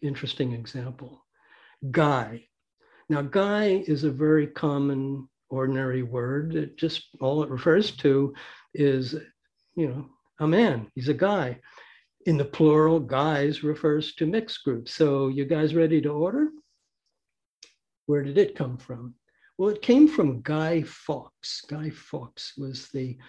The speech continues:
the rebellious Englishman who wanted to blow up the, uh, British Parliament in nineteen, in, I'm sorry, sixteen oh five, was executed in sixteen oh six. And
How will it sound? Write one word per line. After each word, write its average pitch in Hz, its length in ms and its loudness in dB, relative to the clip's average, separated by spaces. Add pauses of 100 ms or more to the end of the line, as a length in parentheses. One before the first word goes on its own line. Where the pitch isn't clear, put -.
(280)
the 151 100 4
rebellious 147 680 4
Englishman 135 720 -2
who 131 500 -2 (1080)
wanted 156 420 8
to 151 140 4
blow 151 420 4
up 151 280 -2
the, 131 340 -2
uh, 127 120 -4
British 131 420 0
Parliament 165 720 4 (320)
in 139 260 -4
nineteen, 135 560 -4
in, 135 280 -4
I'm 135 180 -2
sorry, 127 500 -2
sixteen 135 720 -2
oh 127 160 0
five, 131 480 -4 (420)
was 139 220 0
executed 135 640 0
in 127 120 -4
sixteen 127 600 -2
oh 120 120 -4
six. - 640 0 (840)
And 160 600 2